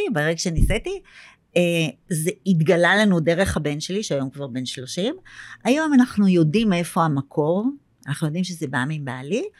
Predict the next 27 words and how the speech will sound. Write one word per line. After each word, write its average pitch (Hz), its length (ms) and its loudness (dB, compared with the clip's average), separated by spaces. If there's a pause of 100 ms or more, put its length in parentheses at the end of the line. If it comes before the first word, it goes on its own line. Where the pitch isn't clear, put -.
(240)
אבל 196 180 -2
יש 170 220 2
לי 180 60 -4
כבר 156 200 -6
נכד 233 360 0
עם 277 140 2
הפרעת 214 380 0
קשב, 202 240 -2
אז 247 60 -10
אני 494 280 -10
חווה 381 260 -4
את 311 80 -6
זה 302 180 0
ככה 247 220 -2
מכל 226 380 2 (100)
הכיוונים. 175 840 0 (440)
אז 185 140 0
זה 196 80 4
יכול 196 280 0
להתחיל 254 460 -2
בבוקר. 156 520 -4 (1000)
אה, 175 40 4 (200)
זה 185 180 2
יכול 214 320 -2
להמשיך 254 580 0
בזה 196 320 2
שאני, 185 400 -2